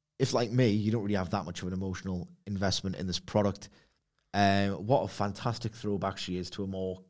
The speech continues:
corny time. Like, I love that she has worked, genuinely worked herself into a position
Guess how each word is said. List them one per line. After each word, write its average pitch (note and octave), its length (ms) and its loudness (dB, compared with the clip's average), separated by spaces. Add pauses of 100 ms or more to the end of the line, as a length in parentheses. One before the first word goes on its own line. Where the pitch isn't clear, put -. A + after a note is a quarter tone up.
corny E3+ 400 6
time. F2+ 400 -4 (600)
Like, G2+ 340 -2 (100)
I A2+ 140 4
love A2 580 2 (100)
that G2 260 -2
she G2+ 180 -4
has F#2+ 120 -6
worked, A#2+ 440 2
genuinely G#2+ 560 4 (280)
worked D3 360 6
herself C#3 440 6
into A2 120 -2
a G#2 40 -2
position G2+ 460 -2